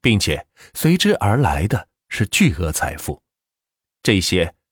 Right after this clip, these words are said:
难道都是父母的安排吗？可是他们为什么要这样做？另外，自己难道是生在豪门吗？这一切的猜想都让万钱是惴惴不安。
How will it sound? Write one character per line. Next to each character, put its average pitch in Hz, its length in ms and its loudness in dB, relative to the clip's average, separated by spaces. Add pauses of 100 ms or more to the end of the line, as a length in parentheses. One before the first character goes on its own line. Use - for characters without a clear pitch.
(160)
难 139 180 0
道 175 100 2
都 180 160 2
是 165 160 2
父 190 220 2
母 80 160 0
的 - 80 -10
安 156 240 0
排 69 160 -6
吗？ 73 240 -8 (920)
可 147 120 2
是 117 140 2
他 117 180 4
们 104 200 4
为 127 160 4
什 - 160 0
么 82 80 2
要 76 100 0
这 104 140 0
样 73 120 -2
做？ - 280 -6 (640)
另 - 180 2
外， - 240 0 (360)
自 208 180 2
己 117 140 0
难 98 320 0
道 151 240 -2 (200)
是 - 160 0
生 165 240 2
在 156 140 2
豪 78 260 -2
门 156 240 2
吗？ - 260 -10 (1000)
这 143 260 4
一 98 140 4
切 120 160 2
的 95 120 4
猜 101 300 2
想 - 340 -2 (240)
都 117 160 4
让 101 200 6
万 110 240 2
钱 76 240 -4
是 - 120 0
惴 82 300 0
惴 87 180 -2
不 85 180 -4
安。 - 220 -6